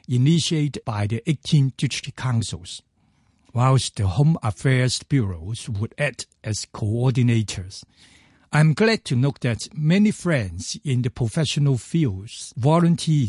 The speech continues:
to participate, if there are such opportunity at all, to facilitate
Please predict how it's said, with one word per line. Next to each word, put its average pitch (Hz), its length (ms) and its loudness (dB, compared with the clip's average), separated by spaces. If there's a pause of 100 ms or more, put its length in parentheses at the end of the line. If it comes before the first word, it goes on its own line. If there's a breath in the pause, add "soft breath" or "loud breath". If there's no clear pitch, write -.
to 139 120 -8
participate, - 960 -6 (160)
if 117 220 -2
there 165 260 4
are 101 60 -2
such - 420 -6
opportunity 113 840 -4
at - 280 -8
all, 98 340 -6
to 139 140 2
facilitate 147 920 2